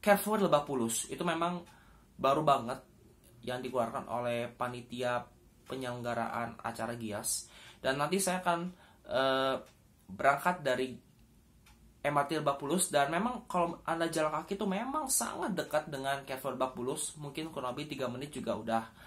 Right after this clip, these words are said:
sampai di Carrefour Lebak Bulus, dan akan disediakan shuttle bus secara gratis. Dan kalau Anda ingin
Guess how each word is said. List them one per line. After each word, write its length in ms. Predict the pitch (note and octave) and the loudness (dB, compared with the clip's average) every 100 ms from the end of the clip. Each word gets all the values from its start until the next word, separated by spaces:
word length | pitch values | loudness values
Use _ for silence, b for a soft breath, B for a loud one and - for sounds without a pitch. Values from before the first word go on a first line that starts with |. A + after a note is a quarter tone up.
| B B B - | B B B -6
sampai 400 | B2+ A#2 C3 B2+ | -4 -2 -4 -4
di 80 | |
Carrefour 400 | B2+ A2+ - A2 | -4 -6 -6 -8
Lebak 160 | G2 - | -8 -6
Bulus, 240 | A2+ D3 D3+ | -4 -2 -4
dan 160 | - - - - | -6 -8 -20 -12
akan 160 | B2 C#3 C#3 | -6 -6 -6
disediakan 560 | C3+ B2+ A#2 C3+ C#3+ - B B B B - | -6 -4 -2 -2 -2 -6 B B B B -14
shuttle 320 | - A#2 B2+ | -10 -8 -6
bus 320 | B2+ C3 - | -6 -6 -6
secara 240 | A#2 A#2 A#2 | -4 -4 -2
gratis. 720 | A#2 A2+ D3+ F#3 - - - b b b b - - - _ - | -4 -2 -2 0 0 -2 -10 b b b b -20 -20 -20 _ 4
Dan 560 | D#3 F#3 G#3 G#3+ G#3 - B B B B b b b - | 8 8 6 2 -8 -12 B B B B b b b 4
kalau 240 | D#3+ D#3 | 6 6
Anda 240 | E3+ A3 A#3 | 4 2 2
ingin 400 | E3 E3 D#3 | 0 -2 -4